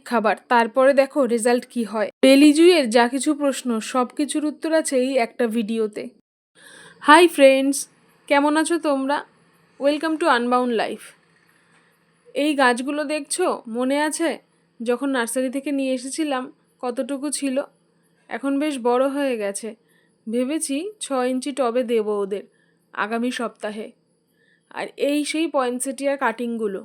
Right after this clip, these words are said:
কাটিংয়ের ভিডিও তোমাদের সাথে শেয়ার করেছিলাম। দেখো প্রত্যেকটা কাটিং সাকসেসফুল হয়েছে, প্রত্যেকটা কাটিংয়ে থেকে নতুন পাতা বেরিয়েছে।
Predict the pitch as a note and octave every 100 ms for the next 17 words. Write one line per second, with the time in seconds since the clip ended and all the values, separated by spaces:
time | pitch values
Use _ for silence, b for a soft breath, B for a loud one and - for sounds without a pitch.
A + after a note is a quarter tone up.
0 | - _ _ _ _ _ B3+ A#3 C#4+ C#4
1 | C#4+ D4+ B3 B3 A3 D4 C#4+ C#4 B3 C4
2 | C#4+ C#4 D4 C#4 A#3+ B3 C4 C4 - B3
3 | A3 D#4+ _ _ _ _ _ _ _ -
4 | B3+ B3+ D#4 D#4 C4 B3 - C#4+ E4 D#4+
5 | C#4 C4 C4 D4 - A#3+ A3 C4 - C4+
6 | C4 A#3+ A3 A#3+ A3 - _ _ _ _
7 | - C#4+ D4 _ E4 E4 - D#4 D4+ C#4
8 | C4 C#4 C4+ C4+ C#4 C4 A3+ C4+ C#4 A#3
9 | A#3+ C#4+ C4+ C4 C#4+ A3+ A3+ A3 A3 G#3+
10 | -